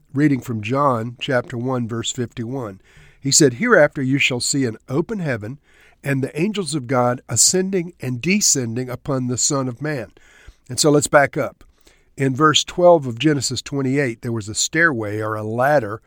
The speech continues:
reaching to heaven. In John chapter one, Jesus said, "I am the ladder. I am the way, the bridge, if you will, between God and mankind." So Jacob prophetically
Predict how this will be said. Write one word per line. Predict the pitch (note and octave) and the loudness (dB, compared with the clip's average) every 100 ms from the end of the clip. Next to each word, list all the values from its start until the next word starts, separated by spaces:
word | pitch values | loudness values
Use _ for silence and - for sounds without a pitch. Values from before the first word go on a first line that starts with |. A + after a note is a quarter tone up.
| _ - | _ 0
reaching | C#3 D3 C#3+ A#2+ | 4 4 4 -4
to | A#2 | -2
heaven. | A#2+ C#3+ G2+ _ _ _ _ _ _ _ _ - | 0 0 -2 _ _ _ _ _ _ _ _ -4
In | C3 | 0
John | A#2+ D3+ E3 C3+ | 6 8 8 6
chapter | B2+ D3+ C3+ - | 6 4 2 0
one, | A#2+ D3+ B2+ | -4 -2 -2
Jesus | A2+ D3+ D#3+ A#2+ | 4 4 4 0
said, | - C3 A2+ - | 0 -2 -4 0
"I | B2+ E3+ | 4 6
am | F3+ B2 A#2 | 4 2 -2
the | A2+ | -4
ladder. | A2+ A2 G2+ - - _ _ _ - | -2 -2 -2 -6 -20 _ _ _ 2
I | C#3 E3 | 4 6
am | D#3+ D3 - | 4 0 -4
the | A#2+ | -2
way, | B2 C#3+ D3 G#2+ - | 0 2 0 -2 -6
the | - A2 | -8 -8
bridge, | G2+ C#3+ D#3 B2 G#2 B2 | 2 6 6 4 0 -4
if | G#2+ | -4
you | A#2 | -6
will, | A2 A2+ G#2+ | -4 -4 -6
between | A2 - B2 A2+ | -8 -8 -6 -6
God | G2 B2+ B2+ B2+ | -6 -2 -2 -2
and | A2+ A2 | -6 -6
mankind." | A#2 A#2 A2 E3 D3 A2 - - - - | -6 -6 -8 -6 -6 -8 -14 -20 -20 -8
So | - D#3 | 4 6
Jacob | C3+ A3 A#3 G3+ - | 6 4 4 -2 -2
prophetically | E3+ - - G3 F#3 D3+ - A2 | -8 -6 2 2 2 -2 -8 -14